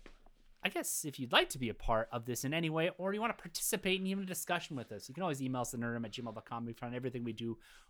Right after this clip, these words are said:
over at nerdroom dot net. YouTube,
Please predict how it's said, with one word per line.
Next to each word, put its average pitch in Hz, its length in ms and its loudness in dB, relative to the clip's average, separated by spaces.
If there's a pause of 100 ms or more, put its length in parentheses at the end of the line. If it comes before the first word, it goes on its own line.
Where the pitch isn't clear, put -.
over 190 140 12
at 185 120 12
nerdroom 160 480 6
dot 147 240 10
net. 175 300 8 (320)
YouTube, 226 480 6